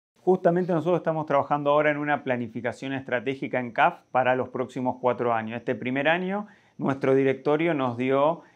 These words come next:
eh, el espaldarazo de una capitalización de la institución por más de siete mil millones de dólares, que, eh, jun-, que esta, esta capitalización de siete mil millones es más grande que las tres capitalizaciones previas que tuvo caf.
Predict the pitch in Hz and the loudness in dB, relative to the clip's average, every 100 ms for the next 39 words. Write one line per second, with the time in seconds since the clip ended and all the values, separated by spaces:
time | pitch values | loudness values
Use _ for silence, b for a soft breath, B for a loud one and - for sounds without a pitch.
0 | B - 113 110 117 123 113 - 120 123 | B -4 -4 -4 -2 -4 -4 0 0 4
1 | 123 135 151 - 175 185 135 123 135 139 | 4 6 4 2 -2 -2 -4 -4 -2 -2
2 | 143 139 - 143 147 135 127 123 120 135 | -2 -2 2 2 2 0 -2 -2 -6 -4
3 | 131 131 117 117 117 - 110 104 120 120 | -4 -4 -8 -8 -10 -10 -10 -8 -4 -2
4 | 127 127 123 127 113 123 135 135 135 139 | -2 -2 -6 -8 -6 -4 -4 -4 -4 -4
5 | 139 139 151 156 165 196 190 b b b | -2 2 4 6 6 4 -4 b b b
6 | - 131 139 165 - - 127 120 120 117 | -2 2 2 0 -4 -8 -4 -2 -2 -4
7 | - 175 180 175 - - 123 123 - 160 | 0 2 2 0 -8 -6 -2 -2 -2 -2
8 | 156 160 147 143 143 147 127 127 127 120 | 4 6 6 4 0 0 0 0 -2 -2
9 | 123 135 127 123 123 120 123 139 135 135 | -6 -6 -4 -4 -6 -6 -6 -6 -6 -4
10 | 151 175 196 B B B 147 156 147 147 | -4 -4 -6 B B B 0 2 2 2
11 | 156 170 175 - 123 120 - - 185 180 | 2 2 -2 0 0 0 0 0 0 2
12 | 165 139 117 120 117 117 135 147 - 135 | 0 0 -2 -2 -2 -6 -6 -6 -4 -2
13 | 143 147 - 113 123 117 110 98 | 0 0 -2 -4 -2 -2 -2 -8